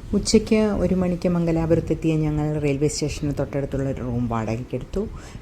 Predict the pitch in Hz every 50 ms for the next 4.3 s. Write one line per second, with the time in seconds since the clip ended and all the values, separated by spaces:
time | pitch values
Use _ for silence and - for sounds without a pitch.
0 | - - 208 196 202 202 196 196 185 180 180 180 175 170 165 165 170 185 196 202
1 | - - 165 156 147 143 - - 151 - - 160 160 160 - - - 170 160 156
2 | 151 147 139 - - 143 139 135 135 135 135 131 - - - 156 143 - 143 143
3 | 139 147 175 208 - - - - - - - - - 185 185 185 185 185 185 185
4 | 175 175 185 185 185 196